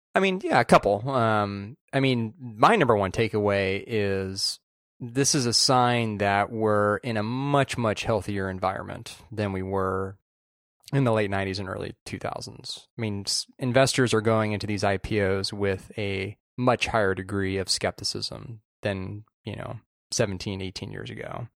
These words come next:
And that's, and that's by and large a good thing. You know, people aren't just blindly throwing monies at this company, at these companies, but rather they're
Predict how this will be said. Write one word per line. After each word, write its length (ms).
And 80
that's, 260
and 120
that's 160
by 240
and 120
large 260
a 20
good 260
thing. 360
You 80
know, 80
people 260
aren't 240
just 260
blindly 480
throwing 340
monies 280
at 80
this 160
company, 560
at 100
these 160
companies, 760
but 140
rather 420
they're 540